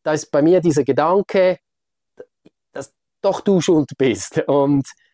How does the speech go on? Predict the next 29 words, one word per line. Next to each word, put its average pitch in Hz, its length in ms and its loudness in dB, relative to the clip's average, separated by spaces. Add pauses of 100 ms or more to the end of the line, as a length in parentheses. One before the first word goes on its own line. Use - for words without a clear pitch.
(200)
dass - 200 -6
du 202 160 2
doch 175 200 0
jetzt 147 340 -2
die 139 100 2
Hinbewegung 120 720 2
machen 113 300 -2
müsstest“, 95 540 -4
so. 87 200 -2 (500)
Dann 143 200 -2
ist - 200 -4
es 127 160 -4 (220)
einerseits 143 480 -2
für 127 100 -2
mich 165 280 0
einfacher, 170 460 -2
weil 147 160 0
ich - 100 -6
mich 139 160 -4
nicht 160 280 -2
so 143 240 0
mit 151 200 -6 (540)
diesem 131 480 -2 (420)
Gedanke 135 440 -2
identifiziere 147 1040 -2
und 147 120 -4
den 139 120 2
nicht 139 200 0
als 123 240 -8